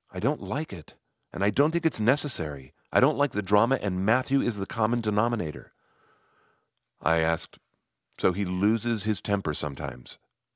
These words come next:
"For sure," she said. "And when he loses his temper,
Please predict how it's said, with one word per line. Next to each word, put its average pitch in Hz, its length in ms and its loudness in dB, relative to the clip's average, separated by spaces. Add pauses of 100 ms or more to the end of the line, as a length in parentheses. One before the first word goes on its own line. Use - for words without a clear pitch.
(160)
"For 104 160 -2
sure," 98 540 -2 (100)
she - 180 -14
said. 71 300 -14 (640)
"And 101 220 2
when 113 160 4
he 196 140 0
loses 143 360 0
his 120 160 -4
temper, 107 480 2